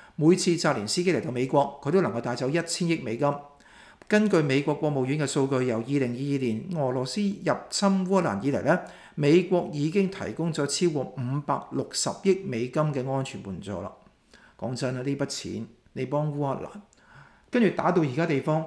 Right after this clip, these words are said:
你又贏唔到俄羅斯，喺度牛皮冇寸進。除咗第一波你幫佢頂之外，其實第一波都唔需要五百六十億咁多啦，最多嘅錢係花喺頂咗之後，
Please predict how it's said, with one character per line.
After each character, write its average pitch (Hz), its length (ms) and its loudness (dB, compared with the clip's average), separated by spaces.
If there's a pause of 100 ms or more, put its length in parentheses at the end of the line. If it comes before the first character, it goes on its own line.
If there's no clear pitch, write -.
(280)
你 214 100 2
又 196 60 8
贏 135 540 4
唔 123 140 -6
到 165 100 6
俄 165 180 6
羅 110 160 -2
斯， 175 140 2
喺 - 380 -2
度 214 120 6
牛 127 380 2
皮 107 320 -4 (440)
冇 135 220 2
寸 160 340 0
進。 151 300 0 (380)
除 160 140 2
咗 202 240 4
第 143 120 0
一 180 80 4
波 180 360 0
你 156 80 2
幫 185 120 2
佢 151 60 0 (100)
頂 120 280 -2
之 160 200 -2
外， 107 220 -2
其 117 100 -4
實 - 20 -6 (140)
第 151 140 4
一 - 100 6
波 262 140 0
都 233 80 4
唔 - 100 2
需 196 100 4
要 202 60 8
五 139 140 -2
百 143 80 6
六 135 100 2
十 - 140 0
億 160 40 0
咁 165 200 2
多 156 140 4
啦， 170 120 0 (280)
最 208 200 10
多 233 140 2
嘅 196 100 6
錢 156 240 2
係 - 80 -8
花 160 220 2
喺 135 100 4 (380)
頂 156 240 2
咗 196 140 6
之 196 220 4
後， 131 60 2